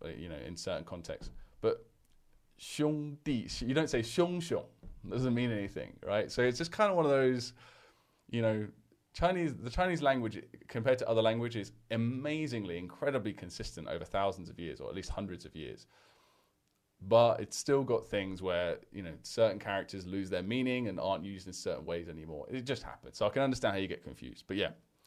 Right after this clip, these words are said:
哥哥 is older brother. 兄 is technically older brother as well, but just in meaning only. It's never used in that way to say,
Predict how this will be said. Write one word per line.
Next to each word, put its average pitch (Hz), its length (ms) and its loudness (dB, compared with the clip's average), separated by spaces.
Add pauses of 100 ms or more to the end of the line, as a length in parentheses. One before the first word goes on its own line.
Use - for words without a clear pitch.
(320)
哥 156 160 8
哥 120 300 4
is 85 160 -12
older 110 200 2
brother. 107 280 4 (160)
兄 185 480 4
is 131 140 -2
technically 127 420 4
older 120 240 6
brother 110 240 4
as 107 80 0
well, 123 160 6
but 113 140 -2
just 123 200 -6
in 113 160 2
meaning 117 360 2
only. 110 480 -2 (320)
It's 110 100 -16
never 123 320 0
used 110 540 -2 (100)
in 95 140 -10
that 71 180 -8
way 60 380 -8 (580)
to 90 100 -14
say, 73 380 -8